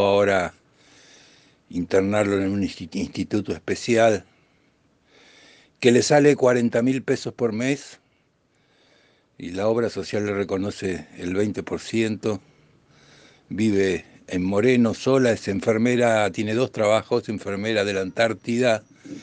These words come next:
y enfermera del Milstein, del, del pami. Eh, hizo la licenciatura de enfermería y ahora está haciendo este curso, eh, de posgrado con nosotros, que le sale noventa mil pesos por año.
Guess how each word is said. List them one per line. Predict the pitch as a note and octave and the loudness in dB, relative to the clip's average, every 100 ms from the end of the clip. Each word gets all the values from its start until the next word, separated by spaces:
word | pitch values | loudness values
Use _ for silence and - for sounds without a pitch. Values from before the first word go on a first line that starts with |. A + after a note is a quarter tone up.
| - - - | -18 -20 -16
y | E2 | -10
enfermera | F2 G2+ F#2+ G#2 G#2 G2+ | -8 -4 -2 0 0 0
del | F#2+ F#2+ | 0 -2
Milstein, | A2 A2+ G2 - G2 F#2 F2+ | 0 0 -2 -4 -4 -2 -6
del, | E2+ E2+ E2 E2 D#2+ - - - - | -8 -8 -8 -10 -12 -16 -20 -20 -14
del | F2 E2+ E2 | -10 -8 -4
pami. | A2 G#2 G2 F2+ _ _ _ _ _ _ - - _ _ _ _ _ _ _ | 0 0 0 -8 _ _ _ _ _ _ -20 -20 _ _ _ _ _ _ _
Eh, | G2+ F#2 F#2 F2 F2 E2 - _ - | -6 -4 -2 -4 -6 -8 -14 _ -8
hizo | A2+ - G#2 | -6 -2 -2
la | G2 F2+ | 0 -2
licenciatura | F2+ F2 G2+ E2+ G2 E2+ A2 G#2+ | -6 -6 -8 -6 -8 -4 0 0
de | |
enfermería | F2 - G2 A2 D3 D3+ B2+ | 0 -4 -4 0 2 4 4
y | A#2 | 4
ahora | B2 A2+ | 2 0
está | - | -2
haciendo | G#2 A2+ A2 | -4 -4 -4
este | G2+ F#2+ | -6 -8
curso, | F2 A2 G2 - E2+ - _ _ _ _ - - _ _ _ _ _ - | -8 -8 -8 -8 -12 -12 _ _ _ _ -20 -20 _ _ _ _ _ -12
eh, | D#2+ E2 E2 - | -8 -4 -6 -8
de | - G2 | -6 -4
posgrado | - G#2+ F2+ G#2 G2+ F#2+ E2+ | -2 -2 0 0 2 0 -4
con | - G2+ | -4 -4
nosotros, | G#2+ F#3 F3+ D#3 | 0 2 2 2
que | C3 | 2
le | B2 | 2
sale | E3 D#3+ D3+ | 4 4 6
noventa | C3 A#2+ G#2+ | 4 2 2
mil | B2 B2+ | 0 0
pesos | C3+ A#2+ A2 | -2 -4 -4
por | G#2+ F#2+ | -6 -4
año. | E2+ D#2+ | -4 -8